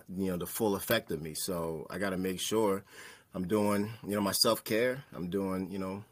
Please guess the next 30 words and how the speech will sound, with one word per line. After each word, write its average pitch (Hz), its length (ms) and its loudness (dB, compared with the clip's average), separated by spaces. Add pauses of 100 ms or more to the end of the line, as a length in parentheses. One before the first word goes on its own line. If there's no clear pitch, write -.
everything. 92 440 -6 (160)
So, 87 320 -4 (580)
so 104 220 4
that's 107 240 6
what, 110 180 8
it's 110 160 0
always 123 240 10
a 117 60 6
reminder 104 640 6
for - 120 -4
me 87 420 -2
whenever 87 1000 -4
people 85 280 -6
ask 90 260 -6
me 82 80 -6
that, 76 300 -6 (360)
is 92 320 -2 (100)
to 92 180 0
remind 92 340 2
myself 104 440 0
that 98 300 0
every 107 240 2
day 98 180 2
is 101 120 4
a 92 60 0
blessing. 82 580 -4
So 95 300 0
no 98 120 2
matter 113 280 6
what 101 440 4